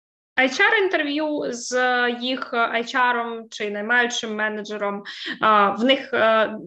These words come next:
вони не зовсім розуміють, коли ми кажемо там рекрутер, тому що в них, е, цю роль займає, е,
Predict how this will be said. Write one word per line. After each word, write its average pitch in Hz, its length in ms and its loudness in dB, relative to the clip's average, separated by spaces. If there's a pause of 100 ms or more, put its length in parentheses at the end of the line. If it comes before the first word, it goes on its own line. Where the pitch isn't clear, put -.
(180)
вони 262 300 2
не 269 100 2
зовсім 240 360 -2
розуміють, 214 420 -4
коли 220 140 0
ми 208 100 -4
кажемо 214 320 -2
там 214 160 -6
рекрутер, 302 480 0
тому 220 200 -4
що 262 160 -4
в 220 60 -4
них, 277 260 -4
е, 208 220 2
цю 226 180 -4
роль 254 180 0
займає, 226 440 0
е, 214 220 -2